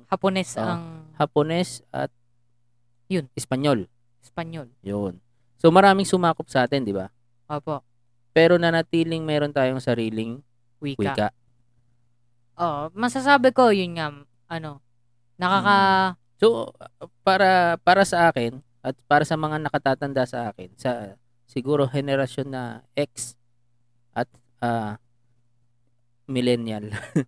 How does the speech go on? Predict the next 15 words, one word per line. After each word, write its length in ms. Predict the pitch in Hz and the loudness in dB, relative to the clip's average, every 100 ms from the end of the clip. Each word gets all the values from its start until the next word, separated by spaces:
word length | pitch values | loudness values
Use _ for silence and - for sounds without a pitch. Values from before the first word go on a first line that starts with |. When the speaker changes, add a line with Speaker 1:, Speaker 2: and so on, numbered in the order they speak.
| _ | _
Speaker 2:
<laughs> 500 | _ _ 185 - 160 | _ _ -8 -8 -10
Di 80 | 123 | -4
ko 100 | 117 | 2
alam 160 | 127 131 | 2 2
Tagalog 400 | 131 139 131 151 | 4 6 8 6
ng 140 | 160 | 6
millennial. 560 | 143 143 160 160 120 120 - - 202 | 4 6 6 4 -4 -6 -14 -8 -2
Speaker 1:
<laughs> 300 | - 247 - | 4 4 4
Speaker 2:
Eh, 500 | 196 143 143 139 143 - _ | 2 2 2 0 -2 -8 _
mahalaga, 640 | - 185 175 143 117 107 107 _ _ _ | 0 2 4 2 2 -2 -4 _ _ _
lalo 460 | 151 180 208 208 202 | 2 4 6 4 4
Speaker 1:
Oh. 40 | |
Speaker 2:
na 360 | 170 120 120 - _ _ _ _ _ | 2 -2 -4 -12 _ _ _ _ _
marami 400 | 147 156 190 190 | -4 2 2 0
tayong 560 | 185 170 165 165 165 | 2 2 4 2 -2